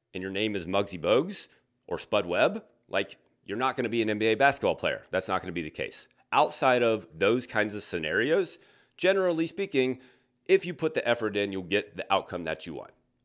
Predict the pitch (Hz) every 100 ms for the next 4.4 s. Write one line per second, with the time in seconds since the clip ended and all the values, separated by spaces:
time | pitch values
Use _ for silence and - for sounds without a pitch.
0 | - 101 98 - - 156 110 98 127 175
1 | 175 - 139 143 127 139 160 104 85 82
2 | - _ 85 95 - 101 98 92 95 -
3 | 90 - _ 85 80 80 113 - 98 90
4 | 87 - 80 78